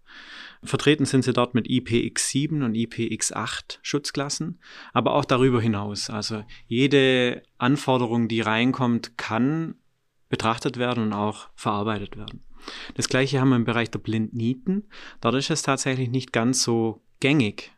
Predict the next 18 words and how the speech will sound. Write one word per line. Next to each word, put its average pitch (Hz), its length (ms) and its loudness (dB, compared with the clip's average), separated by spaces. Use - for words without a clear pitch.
diese 117 240 -2
Anforderung 110 460 -2
zu - 120 -6
stellen, 139 500 -2
kommt 127 260 2
aber 131 220 2
in 123 80 4
den 120 120 4
letzten 120 340 0
Jahren 113 340 2
immer 113 180 2
mehr. 110 380 -4
Auch 110 140 -2
dort 139 240 2
haben 143 160 6
wir 135 100 8
Möglichkeiten 127 720 4
mit 113 240 -2